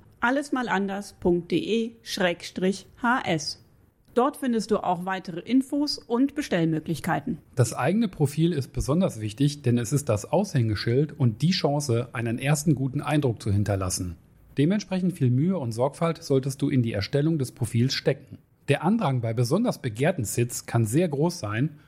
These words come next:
Speaker 2: und da ist es nur von Vorteil, wenn das Profil so gut ist, dass es sich von der Menge der Bewerber deutlich absetzt. Was gehört in das Profil? Sehr wichtig sind Bilder von dir mit Tieren, die deutlich zeigen, dass du Tiere magst.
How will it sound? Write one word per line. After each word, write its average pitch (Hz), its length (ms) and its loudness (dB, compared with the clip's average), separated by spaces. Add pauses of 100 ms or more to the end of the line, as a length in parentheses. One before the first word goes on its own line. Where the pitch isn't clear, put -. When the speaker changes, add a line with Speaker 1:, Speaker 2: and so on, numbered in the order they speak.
(120)
Speaker 2:
und 123 160 4
da 160 100 0
ist 202 180 -2
es 185 120 -2
nur 196 100 2
von 139 200 0
Vorteil, 143 580 0
wenn 123 100 0
das 123 140 0
Profil 139 420 0
so 180 160 2
gut 139 260 0
ist, - 360 -4 (180)
dass 123 200 0
es 147 100 2
sich 147 160 0
von 131 100 2
der 117 120 2
Menge 160 280 0
der 151 120 -2
Bewerber 127 580 0 (100)
deutlich 175 560 0
absetzt. - 500 -2 (300)
Was 151 380 0
gehört 143 260 2
in 143 120 -4
das 147 160 -2
Profil? 139 480 0 (520)
Sehr 180 300 0
wichtig 233 340 -2
sind 135 220 2
Bilder 170 240 0
von 127 240 0
dir 165 200 0
mit 156 300 -2
Tieren, 165 460 0 (200)
die 123 100 4
deutlich 185 340 0
zeigen, 143 400 0
dass 117 120 0
du 120 100 -2
Tiere 127 260 0
magst. 107 500 -2